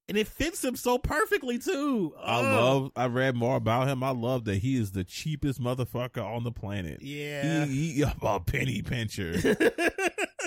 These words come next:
Speaker 1: Well, he's French, you know?
Speaker 2: I guess.
Speaker 1: <laughs>
Speaker 2: Damn, France ain't got no money.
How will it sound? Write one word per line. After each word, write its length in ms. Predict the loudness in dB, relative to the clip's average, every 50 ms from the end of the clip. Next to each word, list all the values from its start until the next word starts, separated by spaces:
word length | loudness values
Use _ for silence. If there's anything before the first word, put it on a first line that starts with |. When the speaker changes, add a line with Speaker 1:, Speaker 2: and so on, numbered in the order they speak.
| -8 _ _ -10 -10 -10 -10 -14 -16 -16 -16 _ _ _ _ _ -20 -20 -20 -20 _ _ _ -20 _ _ _ -12
Speaker 1:
Well, 180 | -8 -4 -2 -2
he's 180 | 0 0 0 -2
French, 420 | -2 -2 -2 -2 -2 -2 -6 -8
you 60 | -6
know? 360 | -4 -2 -2 -2 -4 -6 -8 -10 _ _ _ -20 -20 -20 _ _ _ _ _ _ _ -8 -6
Speaker 2:
I 140 | -4 -4
guess. 460 | -4 -2 0 0 2 2 2 0 -2 -4
Speaker 1:
<laughs> 280 | -6 -2 0 0 2
Speaker 2:
Damn, 320 | 2 0 0 0 0 -2 -4
France 320 | -4 -6 -6 -6 -4 -4
ain't 120 | -4 -4
got 120 | -4 -4 -4
no 120 | -2 -2
money. 320 | 0 0 0 2 2 0